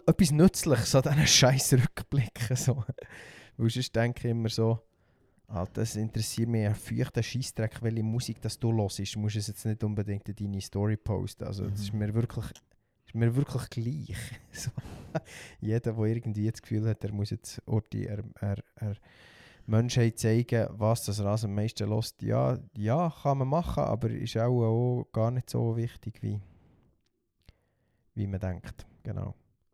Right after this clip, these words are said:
Speaker 1: Oder geht es dir nicht auf den Sack? Also.
Speaker 2: Ich frage mich einfach so, was willst du damit sagen? <laughs> Also weißt, es hat schon, in meinem Rückblick hat's auch spannende Statistiken gehabt. Zum
Speaker 1: Mhm.
Speaker 2: Beispiel,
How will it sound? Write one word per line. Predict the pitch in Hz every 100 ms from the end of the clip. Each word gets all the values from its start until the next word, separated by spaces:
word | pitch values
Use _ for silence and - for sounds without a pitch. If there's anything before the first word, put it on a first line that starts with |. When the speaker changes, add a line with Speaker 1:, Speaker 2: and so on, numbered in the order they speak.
| _ _ _ - -
Speaker 1:
Oder | 113 113
geht | 110 110 120
es | -
dir | 135
nicht | 147
auf | 139
den | 143
Sack? | 95 92 -
Also. | - 101 95 - _ _ - - -
Speaker 2:
Ich | 123 -
frage | 107 104 110
mich | 117 117
einfach | -
so, | 123 110
was | 107 104
willst | 113 131 -
du | 123
damit | 123 -
sagen? | 98 - 123
<laughs> | - - - 932 988 - - - 855 932 807 - - - - - - _ - - -
Also | 123 147
weißt, | 165
es | 165 165
hat | -
schon, | 170 196 - _ _ - -
in | 143
meinem | 147 170
Rückblick | 180 - - 160 -
hat's | - -
auch | 135 160 - -
spannende | - - 135 147 143 131 135 131 131 - - - - -
Statistiken | - 117 117 117 - - 113
gehabt. | - 90 - - -
Zum | 107
Speaker 1:
Mhm. | 107
Speaker 2:
Beispiel, | 113 110 117